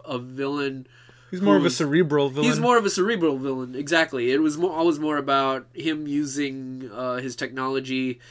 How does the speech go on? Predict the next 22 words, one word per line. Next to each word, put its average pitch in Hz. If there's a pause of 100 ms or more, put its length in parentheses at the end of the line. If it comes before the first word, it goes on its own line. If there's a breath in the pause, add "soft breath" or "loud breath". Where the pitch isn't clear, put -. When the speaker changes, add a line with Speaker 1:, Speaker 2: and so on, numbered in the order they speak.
(140)
Speaker 1:
He's 202
kinda 233
like 196 (680)
a 151
more 156
visual 151
version 143
of 127
the 127
Riddler 135
in 127
the 127
sense 135
that 127 (460 soft breath)
it's 135
more 156
about 131 (1080)
him 156
using 143
his 135
ability 135
to 123